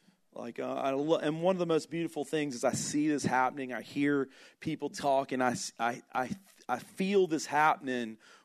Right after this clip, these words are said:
within this congregation, and that's beautiful.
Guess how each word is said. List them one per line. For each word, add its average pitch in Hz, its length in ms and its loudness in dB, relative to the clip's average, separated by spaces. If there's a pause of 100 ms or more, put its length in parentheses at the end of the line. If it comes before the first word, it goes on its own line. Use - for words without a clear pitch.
within 147 380 -2
this 143 160 -4
congregation, 139 960 0 (180)
and 139 140 -8
that's 151 240 -2
beautiful. 135 680 -2